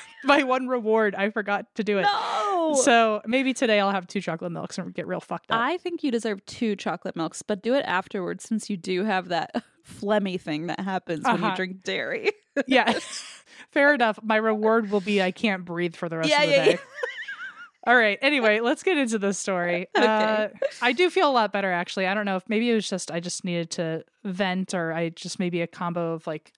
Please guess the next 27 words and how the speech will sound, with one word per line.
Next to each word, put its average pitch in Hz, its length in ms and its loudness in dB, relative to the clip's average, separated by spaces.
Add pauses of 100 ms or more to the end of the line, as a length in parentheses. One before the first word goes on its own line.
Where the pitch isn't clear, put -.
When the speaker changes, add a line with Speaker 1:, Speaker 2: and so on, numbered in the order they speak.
(120)
Speaker 1:
I 196 60 -8
miss 214 360 -4
you 190 400 -4
and 180 120 -8
all 180 120 -6
this - 180 -8
stuff. 190 400 -6
I 185 100 -4
just, - 340 -6 (560)
I 180 180 -4 (100)
think 208 240 -6
talking 190 580 -6 (640)
to 214 280 -2 (240)
you 196 400 0 (240)
is 190 300 -6 (120)
always 180 360 -4
very 170 240 -8
calming 160 420 -12
to - 60 -4
Speaker 2:
I 311 80 -2
Speaker 1:
me, 339 80 0
Speaker 2:
always 339 280 0
Speaker 1:
so. - 80 -10
Speaker 2:
feel 226 220 0
better 175 280 -2
when 160 200 -6
we 165 220 -4